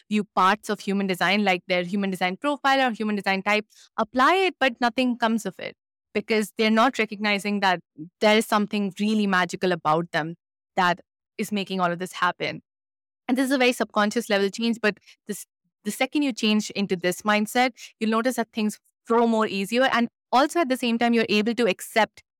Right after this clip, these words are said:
the things that are happening independent of your own effort much more easily. So because stepping into human design means that some parts of it will happen around you, like your circumstances will change. Maybe you'll get more clients, you'll get more money,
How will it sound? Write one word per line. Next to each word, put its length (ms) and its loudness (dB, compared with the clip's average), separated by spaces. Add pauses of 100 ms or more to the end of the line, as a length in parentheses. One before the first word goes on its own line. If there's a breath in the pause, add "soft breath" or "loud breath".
(120)
the 80 -2
things 260 0
that 140 2
are 120 0
happening 460 -2
independent 480 0
of 140 -2
your 120 -2
own 200 0
effort 400 -2
much 200 -2
more 160 -8
easily. 380 -8 (240 loud breath)
So 320 -10
because 560 0 (320)
stepping 380 0
into 160 -2
human 320 -2
design 500 0 (320 loud breath)
means 380 2
that 220 2 (520)
some 400 4
parts 380 2
of 120 -4
it 280 0 (360)
will 140 -2
happen 420 0
around 380 4
you, 100 2
like 220 0
your 160 2
circumstances 800 -2
will 140 0
change. 440 -2
Maybe 240 -4
you'll 120 0
get 220 -2
more 160 -2
clients, 320 -2
you'll 100 -4
get 240 0
more 160 0
money, 380 -2